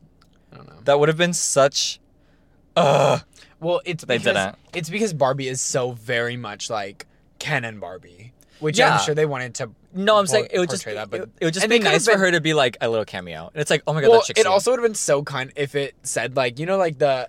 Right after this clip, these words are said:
Speaker 1: how they have all of the different actors?
Speaker 2: Yeah.
Speaker 1: If this one, if one of them said, "This Barbie's a drag queen," or something.
Speaker 2: Yeah, and
Speaker 1: It
Speaker 2: it was
Speaker 1: would've
Speaker 2: just
Speaker 1: so
Speaker 2: like
Speaker 1: good.
Speaker 2: Trixie, like,
Speaker 1: Or, "This Ken is a drag queen."
Speaker 2: "This Ken is a drag queen," and it's
Speaker 1: It's all like, "This is Ken,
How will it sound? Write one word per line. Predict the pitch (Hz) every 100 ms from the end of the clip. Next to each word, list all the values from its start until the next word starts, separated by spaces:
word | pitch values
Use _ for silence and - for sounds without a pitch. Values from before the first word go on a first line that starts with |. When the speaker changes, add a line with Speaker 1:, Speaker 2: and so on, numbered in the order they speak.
| -
Speaker 1:
how | 147
they | 139 139
have | 135
all | 120 123 127
of |
the | 127
different | 120 - 120
actors? | 110 104 131 127 139
Speaker 2:
Yeah. | 123 110 98
Speaker 1:
If | 147
this | 160
one, | 156 160 143
if | 147 139
one | 143
of | 151
them | 156
said, | 147 139 127 -
"This | 135 139
Barbie's | - 127 123 113
a |
drag | 113 107 113
queen," | - 131 131 139 -
or |
something. | 147 156 139 160 165 160
Speaker 2:
Yeah, | 135 156 139
and | 143 151
Speaker 1:
It |
Speaker 2:
it | 156
was | 151
Speaker 1:
would've | 147
Speaker 2:
just | 143
Speaker 1:
so |
Speaker 2:
like | 139 123
Speaker 1:
good. | 131
Speaker 2:
Trixie, | 123 101 123
like, | 113 104 98 -
Speaker 1:
Or, | 185
"This | 170 190 -
Ken | 160 131 135
is | 139
a |
drag | 147 151 151 156
queen." | 180 175 175 175 - _ _ _ _ _ _
Speaker 2:
"This | - 165 -
Ken | - 139 135
is | 139 127
a |
drag | 117 113 104 117
queen," | - 123 110
and | 120 113
it's | 104 -
Speaker 1:
It's | 196 156
all | 180 190
like, | 196 147
"This | 156 151
is | 139
Ken, | 156 131